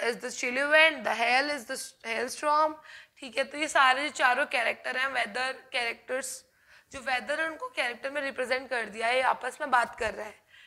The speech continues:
ठीक है? तो ऑटम बोलता है कि जायंट बहुत सेल्फिश है, मैं यहाँ कभी नहीं आऊँगी, लेकिन बाकी के जो कैरेक्टर्स होते हैं, विंड, जो हवा है, जो,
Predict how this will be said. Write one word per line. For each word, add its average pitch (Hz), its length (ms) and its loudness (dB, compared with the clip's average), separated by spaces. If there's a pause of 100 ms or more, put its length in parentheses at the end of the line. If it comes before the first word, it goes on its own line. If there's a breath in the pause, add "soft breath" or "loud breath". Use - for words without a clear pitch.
(160)
ठीक 254 180 -10
है? 302 140 2 (320 loud breath)
तो - 80 -12
ऑटम - 340 0
बोलता 302 260 4
है 311 60 6
कि 311 160 -4
जायंट 262 260 2
बहुत 277 280 -2
सेल्फिश 233 460 -4
है, 302 60 2
मैं 269 140 0
यहाँ 254 180 4
कभी 226 280 -4
नहीं 311 160 -4
आऊँगी, 294 440 -2 (300 loud breath)
लेकिन 262 320 -6
बाकी 247 280 0
के 311 100 -2
जो 320 140 -4
कैरेक्टर्स 302 520 2
होते 277 240 -4
हैं, 285 280 2 (340 loud breath)
विंड, 254 440 0
जो 262 120 0
हवा 247 380 6
है, 240 300 6
जो, 254 300 -4